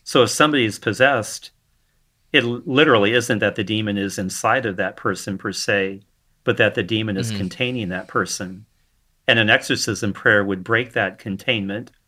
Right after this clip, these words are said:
Speaker 1: taking the person from the realm of
Speaker 2: Mm-hmm.
Speaker 1: the evil one, but then placing them within the realm of God. So again, in that prayer, I think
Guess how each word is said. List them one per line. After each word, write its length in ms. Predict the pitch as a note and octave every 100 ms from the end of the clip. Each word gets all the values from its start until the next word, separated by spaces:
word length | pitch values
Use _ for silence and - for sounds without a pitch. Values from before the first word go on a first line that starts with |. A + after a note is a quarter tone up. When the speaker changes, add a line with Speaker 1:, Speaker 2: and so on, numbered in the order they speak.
| _ _ _ _
Speaker 1:
taking 360 | - B2 A#2 A2
the 80 | G2+
person 460 | - A2+ - G#2
from 260 | F2+ B2 A2
the 80 | G#2
realm 400 | G#2 G#2+ G#2+ G2+
of 80 | G2+
Speaker 2:
Mm-hmm. 60 |
Speaker 1:
the 220 | G2+ G#2+
evil 260 | C#3+ C#3 G2+
one, 380 | G2 F#2 G2+ C3 _ _ _ _ _ _
but 140 | B2
then 160 | A#2 G#2
placing 460 | - B2+ A#2 A#2+ G#2
them 180 | G2+ G2+
within 640 | G2+ A#2+ G2+ G2 F#2+ A2+
the 100 | A#2+
realm 300 | G#2 F#2+ F#2
of 140 | F2 G#2
God. 440 | A#2 G2+ F#2+ B2 _ _ _ _ _ _ _ _
So 180 | - B2+
again, 280 | G#2 B2+ A#2
in 140 | A2
that 220 | G#2 G2+ -
prayer, 300 | D#3+ C#3+ G#2+
I 100 | G2+
think 340 | A#2 G#2+